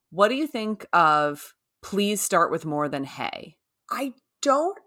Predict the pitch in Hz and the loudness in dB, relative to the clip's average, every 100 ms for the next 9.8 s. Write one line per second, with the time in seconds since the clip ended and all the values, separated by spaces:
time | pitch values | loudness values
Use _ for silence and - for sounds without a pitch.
0 | _ 180 240 - 135 - - - _ _ | _ 6 6 4 0 0 -4 -4 _ _
1 | - 202 190 - _ _ _ - - 143 | -4 4 4 2 _ _ _ -18 -16 -16
2 | _ _ - 247 226 _ 285 277 294 - | _ _ -6 -4 -4 _ 2 4 4 -2
3 | - - 262 262 202 - 156 143 143 147 | -6 -4 -2 -2 -4 -8 -10 -8 -4 -4
4 | 147 190 202 208 196 208 208 - 214 202 | 0 0 0 -4 -4 -2 0 0 -2 0
5 | 220 247 269 - _ - 208 190 175 143 | -2 -4 -8 -14 _ 0 4 4 2 -2
6 | - - 143 _ _ _ - 214 214 208 | -4 -12 -14 _ _ _ -2 2 4 6
7 | 196 196 - 214 196 202 190 - - - | 6 4 4 -2 0 2 2 -2 -4 -4
8 | 196 180 - 175 170 139 - _ _ 131 | -2 -2 0 2 2 -2 -8 _ _ -2
9 | 170 165 156 - - _ 165 | 2 2 0 -8 -14 _ 2